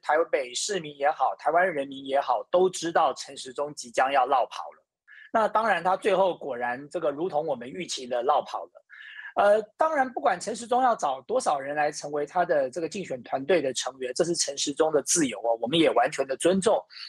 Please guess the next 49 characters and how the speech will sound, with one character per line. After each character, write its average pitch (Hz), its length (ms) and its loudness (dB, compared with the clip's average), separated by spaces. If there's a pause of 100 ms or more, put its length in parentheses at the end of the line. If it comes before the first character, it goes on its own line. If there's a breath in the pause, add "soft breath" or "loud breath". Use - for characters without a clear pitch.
(220 loud breath)
但 330 140 4
是 311 80 4
我 214 100 4
要 254 140 6
强 175 260 -6
调 220 200 2
一 208 80 -12
点 160 200 -8
呢， 131 140 -20
我 147 80 -8
自 254 140 -10
己 185 120 -10
也 135 120 -4
担 175 180 2
任 196 140 -4
过 190 120 4
候 185 160 -2
选 143 160 -8
人， 113 320 -14
我 143 80 -2
自 175 140 -2
己 170 140 -4
也 170 100 4
选 151 220 -4
过 156 160 4
好 101 180 -6
多 151 220 -6
次 - 260 -8
哦。 - 60 -10 (480 loud breath)
选 302 240 2
举 302 100 -2
的 214 100 4
过 262 220 2
程 170 180 -2
当 185 220 2
中， 196 180 0
候 240 280 0
选 143 360 -8
人 120 240 -8
才 151 240 -4
是 180 140 -4
最 175 240 2
重 143 240 -2
要 143 160 2
的 120 100 -10
一 110 120 -18
件 127 200 -12
事 120 220 -10
情， - 180 -16